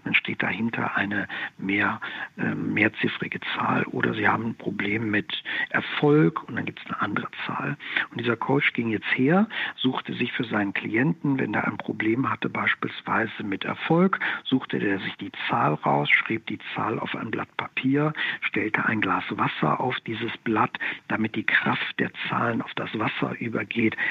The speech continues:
Dann bekam der Klient das Glas zu trinken und damit sollte er erfolgreich werden. Das sind vielleicht zwei ganz schöne, völlig absurde Methoden.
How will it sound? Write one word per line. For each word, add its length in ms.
Dann 160
bekam 420
der 140
Klient 440
das 180
Glas 240
zu 80
trinken 640
und 100
damit 460
sollte 320
er 200
erfolgreich 800
werden. 460
Das 100
sind 140
vielleicht 320
zwei 260
ganz 220
schöne, 640
völlig 280
absurde 460
Methoden. 640